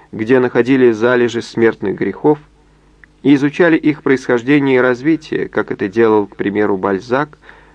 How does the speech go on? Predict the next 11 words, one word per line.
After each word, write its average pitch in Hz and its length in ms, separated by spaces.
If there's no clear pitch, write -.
живописуя 139 720
изгиб 117 460
души, 120 420
одержимой 110 600
какой-то 110 420
одной 110 260
страстью, - 680
тщеславием, 117 600
скупостью, - 640
отцовским - 580
самодурством, 113 760